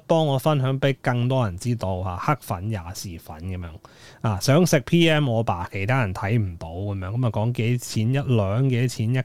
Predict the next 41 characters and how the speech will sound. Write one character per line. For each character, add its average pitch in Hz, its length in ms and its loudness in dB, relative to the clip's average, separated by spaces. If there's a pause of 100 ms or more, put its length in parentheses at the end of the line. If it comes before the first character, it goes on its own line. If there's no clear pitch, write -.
(120)
咁 120 400 2
樣。 95 200 -4 (140)
啊， 151 80 0
大 147 120 4
家 165 100 6
好 131 60 6
嬲 143 400 6
啦， 131 300 4
係 - 20 0
咪 92 140 -4
先？ 95 280 -6
即 147 60 -4
係 113 260 -2
無 123 180 -2
論 131 120 2
你 135 100 2
係 127 260 2 (320)
覺 190 120 4
得 214 260 2
食 - 300 0
貓 202 340 4
狗 156 100 0 (300)
係 127 120 0
唔 101 180 -2
啱 143 280 4
嘅， 107 180 0 (180)
定 170 100 6
係 175 140 6
對 180 220 6
於 247 140 2
佢 156 500 0
呢 214 80 0
個 180 120 6
態 143 420 0
度 101 360 -2
而 120 80 -8
覺 143 300 2
得 165 140 4
好 139 100 4
憤 104 360 0
恨， 95 260 -4